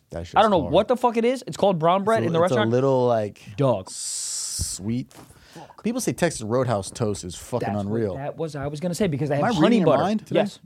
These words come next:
Speaker 1: Um, I think I
Speaker 2: Like,
Speaker 1: have
Speaker 2: you're,
Speaker 1: a few
Speaker 2: like,
Speaker 1: times.
Speaker 2: three for three. It's kinda
Speaker 1: Yeah.
Speaker 2: crazy. The, uh, uh, uh, honey butter, because I have honey butter and then whatever.
Speaker 1: Yeah.
Speaker 2: It's
Speaker 1: Honey
Speaker 2: fucking
Speaker 1: butter's crazy.
Speaker 2: frick.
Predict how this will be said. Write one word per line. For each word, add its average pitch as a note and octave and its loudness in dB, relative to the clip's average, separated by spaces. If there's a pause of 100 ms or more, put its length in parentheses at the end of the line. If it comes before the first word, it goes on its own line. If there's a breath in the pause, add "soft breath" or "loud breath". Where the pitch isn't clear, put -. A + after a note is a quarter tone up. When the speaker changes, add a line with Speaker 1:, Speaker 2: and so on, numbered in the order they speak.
Speaker 1:
Um, A#2+ -6
I B2 -2
think F3 -6
I - -2
Speaker 2:
Like, E3 4
Speaker 1:
have D#3 0
Speaker 2:
you're, A3 6
Speaker 1:
a - 6
few C4 6
Speaker 2:
like, F#3+ 2
Speaker 1:
times. G2 -6
Speaker 2:
three A3 4
for E3+ 0
three. E3 2
It's C#3 -2
kinda F3+ 0
Speaker 1:
Yeah. C#3+ 2
Speaker 2:
crazy. D#3 2 (400 soft breath)
The, F#3 6
uh, E3+ 4
uh, E3+ 6
uh, D#3+ 4
honey G3 2
butter, C#3+ 4
because E3 0
I - 8
have D3 4
honey G3+ 2
butter G#3+ 6
and E3+ 0
then A#2 4
whatever. A#2+ 6
Speaker 1:
Yeah. A#2+ 0
Speaker 2:
It's - -8
Speaker 1:
Honey - 6
Speaker 2:
fucking A#3 6
Speaker 1:
butter's C#3+ 2
crazy. C#4+ 2
Speaker 2:
frick. G3+ 4